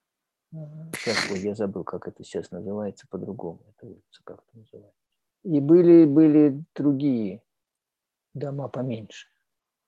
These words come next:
Но в результате, конечно, из гостиницы они все выехали и так или иначе устроились. Это как бы особая целая и особая география, их вкусы. Уже после войны в Дом правительства никто особенно из высшего начальства въезжать не хотел. Они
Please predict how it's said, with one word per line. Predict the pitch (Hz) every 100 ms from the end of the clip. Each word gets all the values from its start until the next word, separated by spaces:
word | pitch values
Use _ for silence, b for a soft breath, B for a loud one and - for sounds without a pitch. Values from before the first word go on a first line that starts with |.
| _ -
Но | 135
в | 143
результате, | 143 147 160 220 214
конечно, | 156 165 175 - 160
из | 147
гостиницы | 151 - - 160 139 -
они | 117 117
все | 107 -
выехали | 104 135 202 208 220 214 _ _ _ _ _ _ _ _ _ _
и | 139
так | 139 156 147
или | 135
иначе | 135 131 - 123
устроились. | - - 151 156 151 - _ _ _ _ _ -
Это | 147 147
как | - 131
бы | 131
особая | 123 - 147 - 98
целая | - 110 95 92
и |
особая | 110 113 139 101 87
география, | 76 95 101 139 135 123
их | 101 104
вкусы. | - - 160 - 147 _ _ _ _ _
Уже | - 135
после | 120 143 - 131
войны | 127 131 143
в | 110
Дом | 110 117
правительства | 107 107 101 -
никто | 95 98 - 98
особенно | 95 - 95 85
из | 107 90
высшего | 95 95 - 90
начальства | 87 - 107 - -
въезжать | 101 98 104 -
не | -
хотел. | - - - 185 170
Они | 98 135